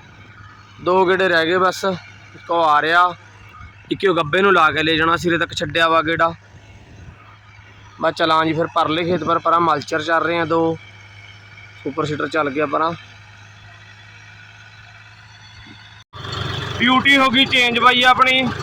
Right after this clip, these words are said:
ਇੱਧਰ ਬੀਜ ਗਿਆ ਦਾ ਖੇਤ ਸਾਰਾ, ਬੰਦੇ ਚਲੇ ਗਏ ਆਪਣੇ।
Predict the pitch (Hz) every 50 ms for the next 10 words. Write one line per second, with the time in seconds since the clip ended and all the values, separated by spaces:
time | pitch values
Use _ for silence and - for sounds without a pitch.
0 | - - - - - - - - - - - - - - - - - - - -
1 | - - - - - - - - - - - - 170 - 208 233 202 190 214 196
2 | 190 190 208 202 208 214 185 196 214 214 208 214 196 196 202 190 196 202 208 220
3 | 214 214 214 208 202 214 208 - 196 190 190 190 190 202 208 208 214 214 214 240
4 | 214 214 214 214